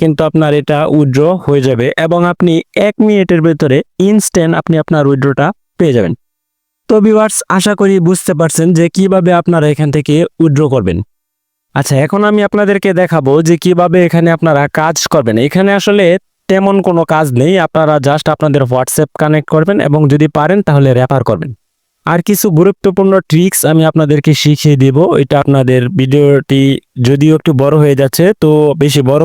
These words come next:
করব না, ভিডিওটির শেষের দিকে আপনাদেরকে আমি ওই ট্রিক্সটা বুঝিয়ে দিব এবং বলে দিব। তো দেখেন এখানে WhatsApp কিভাবে কানেক্ট করবেন। WhatsApp কানেক্ট করার জন্য দেখতে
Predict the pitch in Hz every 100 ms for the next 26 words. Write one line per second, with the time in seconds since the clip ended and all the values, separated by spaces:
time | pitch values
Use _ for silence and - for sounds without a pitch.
0 | 156 156 143 180 170 165 175 175 170 175
1 | 170 170 165 170 160 156 139 135 143 135
2 | 139 131 135 - 156 147 135 127 131 127
3 | 131 127 135 123 123 139 117 85 - _
4 | _ _ _ _ _ _ - 185 202 185
5 | 190 190 196 151 165 - 175 180 165 160
6 | 165 - 165 160 - 131 104 104 135 156
7 | 196 - 190 190 - 175 160 156 151 147
8 | 156